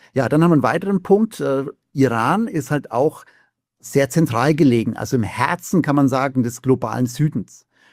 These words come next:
Und die U S A könnte eben dadurch auch, äh,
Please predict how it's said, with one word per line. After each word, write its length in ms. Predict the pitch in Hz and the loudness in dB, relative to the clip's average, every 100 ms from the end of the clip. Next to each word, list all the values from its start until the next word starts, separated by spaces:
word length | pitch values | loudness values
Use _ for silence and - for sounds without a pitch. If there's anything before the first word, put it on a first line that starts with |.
| _ _ | _ _
Und 640 | - 117 120 123 - - - | 0 2 2 0 -10 -16 -10
die 240 | 117 117 | -6 -4
U 160 | - 117 | -2 -2
S 100 | 123 | -2
A 240 | - 185 | -4 -4
könnte 340 | 208 156 139 135 | 0 2 2 0
eben 240 | 131 120 | -2 -2
dadurch 480 | 120 143 196 127 - | -2 0 0 -2 -4
auch, 320 | - 120 - _ _ - | -4 -4 -4 _ _ -12
äh, 300 | 113 113 | -8 -6